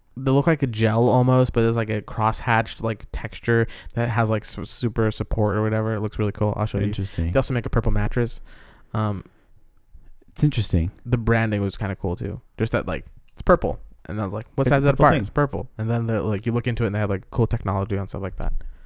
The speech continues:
Speaker 2: Oh, cool.
Speaker 1: But yeah, I, so the mattress I got is a Tempur-Pedic.
Speaker 2: Yeah.
Speaker 1: Not Tempur-Pedic, memory foam.
Speaker 2: Yeah. Oh, okay. Mem-, yeah. Tempur-Pedic's brand.
Speaker 1: Yes,
Speaker 2: Yeah.
Speaker 1: memory foam is a type.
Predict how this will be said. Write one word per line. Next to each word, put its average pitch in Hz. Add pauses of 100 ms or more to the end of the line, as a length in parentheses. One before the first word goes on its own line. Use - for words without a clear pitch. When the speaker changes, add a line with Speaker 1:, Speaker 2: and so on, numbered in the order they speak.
(100)
Speaker 2:
Oh, 143
cool. 104 (420)
Speaker 1:
But 165
yeah, 143 (380)
I, 190 (180)
so -
the 143 (100)
mattress 139
I 139
got 123
is 113
a 107
Tempur-Pedic. 104 (440)
Speaker 2:
Yeah. 107
Speaker 1:
Not 131
Tempur-Pedic, 107 (180)
memory 107
foam. - (380)
Speaker 2:
Yeah. - (880)
Oh, 113
okay. -
Mem-, 117
yeah. 120 (460)
Tempur-Pedic's 92
brand. -
Speaker 1:
Yes, -
Speaker 2:
Yeah. 110
Speaker 1:
memory 110
foam 98
is -
a -
type. -